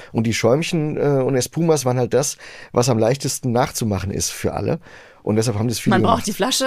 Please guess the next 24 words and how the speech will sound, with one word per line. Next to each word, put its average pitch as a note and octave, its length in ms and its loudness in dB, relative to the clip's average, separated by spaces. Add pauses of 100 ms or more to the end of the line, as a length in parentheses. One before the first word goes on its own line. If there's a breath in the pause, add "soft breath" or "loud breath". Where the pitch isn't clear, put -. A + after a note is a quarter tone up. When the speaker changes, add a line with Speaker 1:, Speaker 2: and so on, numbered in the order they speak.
Speaker 1:
weil C#3+ 160 6
es F3 80 0
schick G3 220 2
Speaker 2:
<laughs> - 0 -
Speaker 1:
aussieht. D#3+ 380 2 (140 loud breath)
Wobei B2 220 0
so F3+ 100 0
ein E3+ 60 0
Espuma F3+ 420 -2
kann - 200 -4
immer E3+ 180 0
noch E3+ 200 0
lecker B2+ 320 0
sein A#2 260 0
und - 120 -6
kann C#3+ 140 0
immer D#3+ 140 2
noch C#3+ 180 2
wirklich C#3+ 320 -2
auch C3 160 -2
was C3 140 -2
bringen, C#3 440 2
wenn's, A#2+ 260 0
wenn's, A#2+ 220 -2